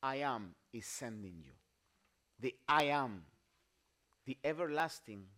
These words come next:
living one is sending you." Because God is life, and this is clearly established in all the scripture.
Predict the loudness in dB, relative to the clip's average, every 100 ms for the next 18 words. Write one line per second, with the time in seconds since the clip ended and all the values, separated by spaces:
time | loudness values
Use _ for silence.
0 | _ _ _ _ _ _ 0 2 2 -4
1 | -8 -12 -16 -20 _ _ _ -16 -14 -12
2 | -12 -16 -20 _ _ _ _ _ _ _
3 | _ _ _ _ -12 2 2 4 6 6
4 | 6 2 -2 -2 -2 -6 -10 -10 -10 -10
5 | -10 -10 -16 _ -2 0 0 0 -6 -6
6 | -6 -6 -12 -12 -10 -10 -12 -16 -18 -18
7 | -20